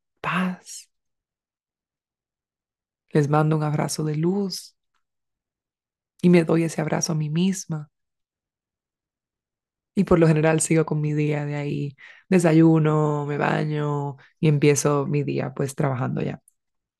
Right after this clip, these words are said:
Y es una pequeña práctica de no más de treinta minutos de simplemente estar conmigo, estar en devoción hacia mi mejor versión.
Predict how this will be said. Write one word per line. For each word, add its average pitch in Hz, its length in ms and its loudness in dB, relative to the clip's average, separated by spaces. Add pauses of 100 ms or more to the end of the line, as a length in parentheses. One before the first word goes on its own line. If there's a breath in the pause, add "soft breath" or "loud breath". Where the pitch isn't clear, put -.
(500)
Y 214 120 6
es 220 200 4
una 233 260 4
pequeña 180 960 4 (320)
práctica 165 500 -2
de 151 80 2
no 196 100 2
más 233 220 0
de 214 80 0
treinta 185 280 -2
minutos 170 360 -2
de 160 80 -4
simplemente 175 460 -2
estar 170 400 -2
conmigo, 147 540 -4 (380 soft breath)
estar 165 260 2
en 180 100 4
devoción 170 460 2
hacia 160 180 -2
mi 156 80 -2
mejor 151 240 -4
versión. 151 480 -8